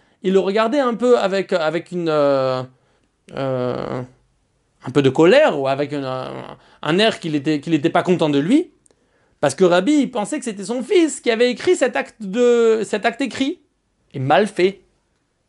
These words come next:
puisque c'est lui qui a su comment c'était à l'intérieur. Amarle alors le fils, Rabbi, euh, Shimon ben Rabbi, il a dit à son père Rabbi, il lui a dit, c'est pas moi qui ai écrit,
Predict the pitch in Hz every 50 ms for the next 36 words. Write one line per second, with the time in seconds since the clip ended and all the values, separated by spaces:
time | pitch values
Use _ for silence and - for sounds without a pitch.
0 | _ _ _ - - 143 131 - 143 139 180 185 196 208 180 151 185 165 165 160
1 | - 214 202 - 190 180 180 185 165 165 165 175 175 170 170 165 156 180 175 156
2 | 147 139 131 123 120 _ _ _ _ _ _ _ - - 160 226 294 311 302 285
3 | 262 233 226 233 233 214 208 202 190 - - 277 311 294 - - - - - _
4 | _ _ _ _ _ - 147 151 175 180 180 214 220 208 196 180 165 - - -
5 | 165 165 160 160 156 160 156 - 185 180 196 196 196 185 170 165 160 160 170 170
6 | 208 190 165 156 151 170 170 147 - 151 139 127 175 175 151 127 139 143 202 285
7 | 302 226 - - _ _ _ _ _ _ - 160 156 160 170 185 240 226 - 175
8 | - - 190 214 240 240 240 - 180 170 165 160 - - - 233 277 349 -